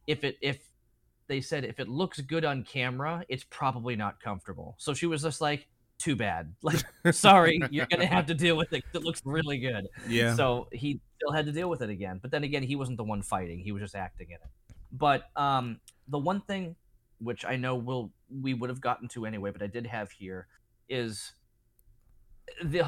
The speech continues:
Speaker 1: the whole "I'm Batman," okay, good.
Speaker 2: Yeah.
Speaker 1: Um, some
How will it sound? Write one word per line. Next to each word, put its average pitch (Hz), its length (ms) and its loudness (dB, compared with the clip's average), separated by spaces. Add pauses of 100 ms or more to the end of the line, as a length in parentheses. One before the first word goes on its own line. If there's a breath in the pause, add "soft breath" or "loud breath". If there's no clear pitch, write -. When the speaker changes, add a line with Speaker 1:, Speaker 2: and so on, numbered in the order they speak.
Speaker 1:
the 151 100 2
whole 170 220 4
"I'm 160 240 2
Batman," 156 640 2
okay, 135 540 0 (420)
good. 110 340 -2 (520)
Speaker 2:
Yeah. 131 280 6
Speaker 1:
Um, 107 340 -6 (100)
some - 140 -14